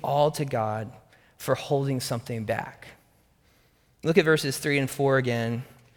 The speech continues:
Micah restored the eleven hundred pieces of silver to his mother, and his mother said,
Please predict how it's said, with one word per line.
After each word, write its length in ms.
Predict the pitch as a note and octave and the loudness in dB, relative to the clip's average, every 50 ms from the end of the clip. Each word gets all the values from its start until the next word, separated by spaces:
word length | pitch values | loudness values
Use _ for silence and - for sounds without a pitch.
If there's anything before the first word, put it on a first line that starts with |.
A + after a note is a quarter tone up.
| _ _ _ _ _ | _ _ _ _ _
Micah 240 | - D3+ D#3+ - E3+ | 2 2 4 4 4
restored 580 | D3 C#3+ - - - - E3 F3 F#3 F#3+ F#3 E3 | 2 2 0 -2 0 2 4 6 6 6 6 6
the 100 | D#3+ D3+ | 4 4
eleven 340 | D3 D3+ D3 D3+ D#3 D#3+ | 6 8 8 8 8 6
hundred 240 | E3+ E3+ D#3 D3+ D3+ | 4 4 2 2 0
pieces 300 | - D#3+ D3+ - D3 C#3 | 0 -4 -4 -4 -4 -6
of 80 | C#3 C3+ | -6 -4
silver 320 | - C#3+ C#3 C#3+ D3 D3 | 0 0 2 4 4 2
to 120 | C3+ - C3+ | 2 0 -2
his 160 | C3 B2 C3+ | -2 0 2
mother, 320 | C#3+ D3 D#3 D#3 D#3 D3+ | 4 6 6 8 8 6
and 100 | D3 C#3 | 4 4
his 120 | B2+ B2+ C3+ | 0 0 2
mother 300 | C#3 C#3 C#3 C#3 C#3+ C#3 | 4 4 6 4 4 2
said, 340 | - C#3 C3+ B2+ B2 B2+ | 2 2 2 2 2 0